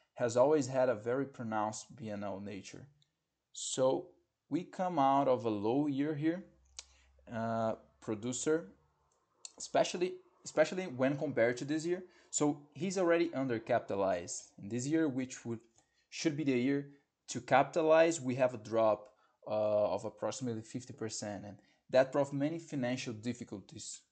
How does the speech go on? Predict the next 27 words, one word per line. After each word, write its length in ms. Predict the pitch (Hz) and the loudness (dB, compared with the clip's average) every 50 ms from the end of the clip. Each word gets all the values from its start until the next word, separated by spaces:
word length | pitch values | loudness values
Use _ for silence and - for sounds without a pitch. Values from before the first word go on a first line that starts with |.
| _ _ _ _ - | _ _ _ _ -12
to 120 | - 123 | -10 -8
the 80 | 117 104 | -8 -6
producer. 520 | - 107 104 98 98 - - - - - _ _ _ _ _ _ _ _ _ _ _ _ - | -8 -8 -8 -8 -10 -12 -12 -14 -16 -18 _ _ _ _ _ _ _ _ _ _ _ _ -8
And 240 | - 120 123 120 - - - | -4 -4 -4 -4 -4 -2 2
all 260 | 104 123 151 175 175 | 4 6 8 8 6
of 140 | 170 - 147 | 4 4 2
this 180 | 170 165 147 | 2 2 2
I'm 180 | 156 147 143 135 | 0 -4 -4 0
talking 360 | - 127 120 127 127 143 143 | 4 4 4 4 4 0 -2
about 380 | 135 117 120 120 120 120 - - _ - - | 4 6 6 6 6 4 0 -18 _ -10 -4
Mogiana 520 | 135 127 120 117 120 117 113 104 101 95 92 | -2 -2 -2 0 0 -2 -2 -2 -2 -4 -6
region, 300 | 95 92 92 92 78 - - _ - | -6 -8 -8 -10 -14 -18 -20 _ -18
okay? 340 | - 104 - 139 143 170 - - | -14 -6 -4 -4 -4 -4 -6 -8
So 180 | - - 131 | -8 -6 -4
the 220 | 120 123 120 - - | -2 -2 -2 -2 -4
issue 280 | 196 202 - - 214 170 | -8 -6 -6 -2 0 0
here 340 | 147 143 147 151 160 156 - _ _ _ _ _ _ _ _ - | 0 0 0 -2 -2 -4 -8 _ _ _ _ _ _ _ _ -8
is 80 | 123 | -4
not 180 | 139 175 196 220 | -2 0 0 0
an 80 | 190 156 | 0 -2
issue 340 | 156 156 - - 165 151 | -4 -6 -4 -4 0 2
of 200 | 139 135 127 120 - - - _ | 4 4 4 2 0 -6 -18 _
not 320 | - 113 107 117 117 123 - | -6 0 2 2 2 2 0
having 300 | - 120 110 117 107 104 | -2 -2 -2 -2 -6 -10
coffee 420 | - - 110 110 107 - - 165 165 | -4 2 2 2 2 2 -4 -10 -8
to 160 | - - 170 | -6 -6 -4
deliver 460 | 160 165 160 170 175 165 180 175 180 | -2 -2 -2 -2 -2 -2 -6 -6 -6